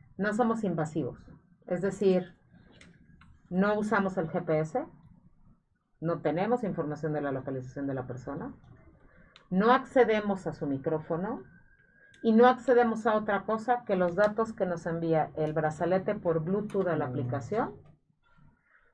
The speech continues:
Speaker 1: y a la información que el usuario coloca, que además se va a una nube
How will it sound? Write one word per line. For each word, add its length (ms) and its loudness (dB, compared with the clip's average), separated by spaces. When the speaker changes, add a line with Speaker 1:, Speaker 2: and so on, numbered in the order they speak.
Speaker 1:
y 320 0
a 100 4
la 80 4
información 720 2
que 100 0
el 100 0
usuario 420 0
coloca, 580 -2
que 100 6
además 400 4
se 240 0
va 240 4
a 60 2
una 280 0
nube 400 4